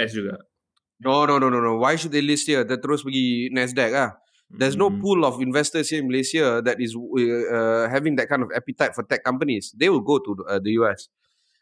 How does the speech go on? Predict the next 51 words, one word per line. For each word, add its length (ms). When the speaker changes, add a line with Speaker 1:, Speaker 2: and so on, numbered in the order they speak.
Speaker 2:
Uh, 160
but 240
the 160
next 240
company 320
yang 160
aku 80
nak 160
ramalkan 480
untuk 160
listing, 560
it 160
might 160
not 160
be 160
necessarily 480
a 80
big 160
secret. 560
Uh, 320
I 80
think 160
it's 80
an 80
open 240
secret. 480
It's 160
Aerodyne. 560
Speaker 1:
Hmm. 240
Speaker 2:
And 160
I 80
think 160
Aerodyne 400
is 80
gonna 160
list 240
in 80
twenty 240
twenty-two. 400
And 160
I 80
think 240
that 80
this 240
will 240
become 400
the 80
first 400
Malaysian 640
unicorn 640
that 240